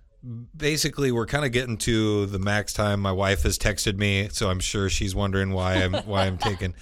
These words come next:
Speaker 1: taking so long. Um, just for the last, like, kind of closing stuff, um,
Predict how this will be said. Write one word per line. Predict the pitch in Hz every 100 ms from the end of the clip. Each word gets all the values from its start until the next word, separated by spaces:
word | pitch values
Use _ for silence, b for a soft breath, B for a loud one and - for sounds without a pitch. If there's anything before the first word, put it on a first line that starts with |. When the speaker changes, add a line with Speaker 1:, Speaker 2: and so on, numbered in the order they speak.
| B B -
Speaker 1:
taking | 123 113
so | 101 104
long. | 95 92 92 98
Um, | 107 95 90 87 B B B B
just | 135 147
for | - 165
the | 139
last, | 110 107 117 113 127
like, | 104
kind | - 110
of | 98
closing | - 120 120 117 113 110
stuff, | 101 - 104 101 90 -
um, | 104 101 92